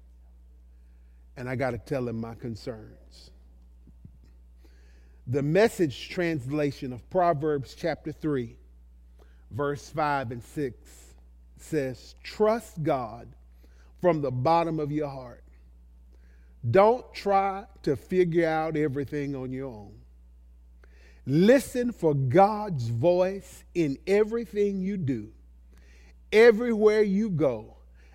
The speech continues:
and he's the one who will keep you on track." So again, we wanna make sure that we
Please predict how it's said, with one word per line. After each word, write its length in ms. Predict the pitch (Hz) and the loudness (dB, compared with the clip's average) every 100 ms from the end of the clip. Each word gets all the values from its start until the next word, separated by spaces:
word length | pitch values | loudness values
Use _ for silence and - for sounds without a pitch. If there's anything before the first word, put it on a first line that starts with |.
| - | -6
and 240 | 151 131 | -4 -4
he's 640 | 120 - 285 277 180 123 - | -6 2 6 8 6 2 -4
the 160 | 131 | -4
one 460 | 120 131 127 104 101 - - - - | -2 -4 -6 -10 -18 -20 -20 -20 -10
who 160 | - 175 | -4 -2
will 180 | 101 | -4
keep 340 | 87 - 147 - | -8 -6 -6 -4
you 140 | 139 | -6
on 220 | 113 117 | -6 -12
track." 340 | 113 - - - - - - - - - - - - - - - - - - | -14 -16 -20 -20 -20 -20 -20 -20 -20 -20 -20 -20 -20 -20 -20 -20 -20 -20 -20
So 260 | - 208 180 | -2 2 4
again, 500 | 151 214 202 160 143 | 4 4 4 2 2
we 160 | 220 | 4
wanna 280 | 262 208 185 | 4 2 0
make 260 | 175 170 - | 0 -2 -4
sure 760 | - - 220 170 131 - - - - - - | -12 -4 0 0 0 -10 -20 -20 -20 -20 -14
that 280 | 135 165 143 | -2 -2 -2
we 300 | 160 160 139 | -2 -2 -4